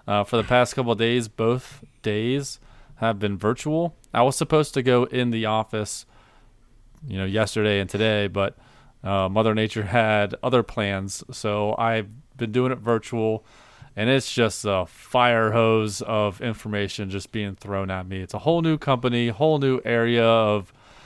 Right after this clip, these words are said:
uh, of the insurance industry that I have not been a part of before. So, um, it's a lot of,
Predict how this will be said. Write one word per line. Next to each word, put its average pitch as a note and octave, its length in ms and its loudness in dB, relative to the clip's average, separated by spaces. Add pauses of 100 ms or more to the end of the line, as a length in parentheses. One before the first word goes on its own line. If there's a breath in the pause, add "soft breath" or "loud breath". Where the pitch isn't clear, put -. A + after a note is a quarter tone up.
(240 loud breath)
uh, G2 40 -4
of G2+ 400 2
the G#2 420 -2 (160)
insurance B2+ 480 2
industry A#2 540 -2
that G2+ 120 -4
I F#2+ 80 -4
have F#2+ 140 -6
not B2+ 260 2
been A#2+ 120 0
a A2 60 -2
part A2+ 260 2
of G#2 140 -2
before. G#2+ 540 -4 (960)
So, B2 480 8 (380 loud breath)
um, G#2+ 480 2 (180)
it's - 140 -6
a A#2+ 60 2
lot A2 240 2
of, G2+ 300 -2